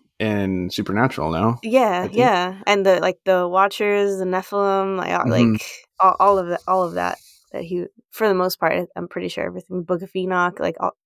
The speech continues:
Speaker 2: all of that, I'm pretty sure is in Supernatural. Um, so yeah, that was
Speaker 1: Yeah.
Speaker 2: funny.
Speaker 1: I mean, that also
Speaker 2: But
Speaker 1: makes me kinda wonder, like, I think it makes me question, <sighs> fuck, dude. No, <laughs> never mind, I'm gonna stop.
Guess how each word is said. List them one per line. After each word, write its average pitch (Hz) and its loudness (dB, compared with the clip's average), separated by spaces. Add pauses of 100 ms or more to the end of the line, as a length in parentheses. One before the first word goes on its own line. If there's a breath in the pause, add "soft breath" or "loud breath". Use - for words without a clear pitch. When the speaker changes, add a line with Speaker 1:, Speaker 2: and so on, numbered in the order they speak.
(120)
Speaker 2:
all 185 0
of 180 0
that, 175 0
I'm 180 -6
pretty 170 -2
sure 165 -6
is 175 -4
in 165 -6
Supernatural. - -8 (1000 loud breath)
Um, - -8 (640 soft breath)
so - -6
yeah, 87 -8
that 92 -4
was 71 -6
Speaker 1:
Yeah. - -10
Speaker 2:
funny. 104 -10 (680)
Speaker 1:
I 143 4
mean, 156 4
that 139 4
also 143 4
Speaker 2:
But - 0
Speaker 1:
makes 139 0
me 139 0
kinda 131 0
wonder, 104 2
like, 90 -2 (120)
I 123 2
think 143 4
it - -2
makes 123 2
me 120 4
question, 113 0 (560)
<sighs> - -12 (440 loud breath)
fuck, - -10 (100)
dude. - -16
No, - -8 (120)
<laughs> - -8
never 107 -4
mind, - -6
I'm 101 2
gonna 98 -2
stop. - -12